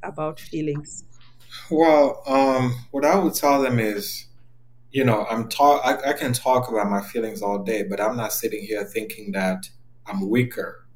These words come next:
Speaker 2: because I'm, I have feelings. No, I'm not weaker because that's the stigma behind it, that if you talk about your emotion, how you feel, uh, you, you, you, you, you're weak. No, I'm not a weak person.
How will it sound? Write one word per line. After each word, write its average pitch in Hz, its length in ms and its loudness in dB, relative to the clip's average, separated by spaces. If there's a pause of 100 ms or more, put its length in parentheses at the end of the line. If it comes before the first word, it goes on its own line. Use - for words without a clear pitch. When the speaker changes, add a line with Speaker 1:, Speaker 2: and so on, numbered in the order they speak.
Speaker 2:
because 107 300 -6
I'm, 101 340 -6 (320)
I - 60 -10
have 104 180 -4
feelings. 98 600 -6
No, 107 260 -8 (1080)
I'm 107 140 -10
not 123 260 0
weaker 98 480 0
because 98 440 -6
that's 110 240 -2
the 98 100 -12
stigma 110 460 -6
behind 95 520 -10
it, 95 160 -12
that 98 340 -8 (420)
if - 180 -12
you 120 80 -8
talk 123 340 -2
about 101 200 -4
your 95 140 -2
emotion, 131 440 -4
how 113 160 -2
you 107 140 -4
feel, 117 600 0 (540)
uh, 92 380 -8 (160)
you, 98 340 -8
you, 101 220 -20
you, 107 340 -8 (120)
you, 104 380 -10
you're 104 260 -4
weak. 101 400 -4
No, 120 260 -8 (100)
I'm 123 160 -8
not 117 140 -2
a 104 60 -4
weak 104 200 -8
person. 104 480 -10